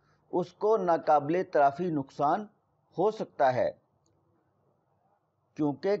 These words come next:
खेतों में अक्सर फैमिलीज का आना जाना लगा रहता है। शुफा हमेशा ज़राई ज़मीन पर एक्सरसाइज होता है, कमर्शियल या सकनी जायदाद पर बहुत कम शुफा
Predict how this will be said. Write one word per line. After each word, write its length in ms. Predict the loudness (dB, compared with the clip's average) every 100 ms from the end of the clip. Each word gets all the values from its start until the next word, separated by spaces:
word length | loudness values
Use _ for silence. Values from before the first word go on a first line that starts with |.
| -4
खेतों 360 | -4 -2 0 0
में 180 | 0 0
अक्सर 520 | 0 0 2 2 0 -10 _ _ _ 0
फैमिलीज 540 | 0 2 0 -2 -2
का 240 | 2 4 4 2
आना 220 | -2 0
जाना 400 | 0 0 0 -4 -8 _ -8
लगा 380 | -2 0 4
रहता 320 | 2 2 0 0
है। 320 | 2 -2 -6 _ _ _ _ _ _
शुफा 360 | -8 -4 2 2
हमेशा 500 | 2 -2 -2 -2 0
ज़राई 440 | 0 2 4 4 0
ज़मीन 420 | 0 0 0 -2 0
पर 200 | 0 0 -8 _ _ _ _ _ _ -4
एक्सरसाइज 760 | -2 0 -2 -2 0 2 4 0
होता 280 | -2 2 2
है, 280 | 2 0 _ _ _ _ _ _ -4
कमर्शियल 520 | -2 -2 -4 -2 -2
या 180 | 0 0
सकनी 460 | 0 -6 -8 -6 -2
जायदाद 480 | 2 4 4 2 2
पर 240 | 2 2 0 -14 -20 -20 -20 -20 -18 -6
बहुत 380 | -2 0 -2 -2
कम 200 | -2 0
शुफा 400 | -2 -6 2 2